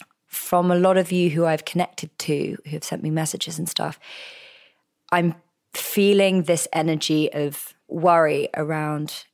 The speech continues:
your relationship status, whether that's you're not sure whether you're with the right person or you've broken up with someone and you're uncertain because of this, this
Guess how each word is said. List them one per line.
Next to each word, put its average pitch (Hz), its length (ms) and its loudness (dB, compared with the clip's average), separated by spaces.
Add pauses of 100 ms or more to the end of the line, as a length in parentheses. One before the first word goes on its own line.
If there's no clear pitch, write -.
(200)
your 160 160 -6
relationship 156 560 -4
status, - 580 -8
whether 156 220 0
that's - 640 -6 (180)
you're 156 120 -4
not 151 140 -6
sure 156 180 -2
whether 156 160 0
you're 151 100 2
with 147 200 0
the - 80 -4
right 151 200 -2
person 175 640 0
or 151 360 0 (380)
you've - 120 -20
broken 156 260 0
up 165 140 0
with 170 100 -2
someone 160 320 -2
and 151 240 -4
you're 156 140 -2
uncertain 160 600 2
because 151 320 -8
of 147 120 -16
this, 147 320 -6 (160)
this 147 160 -8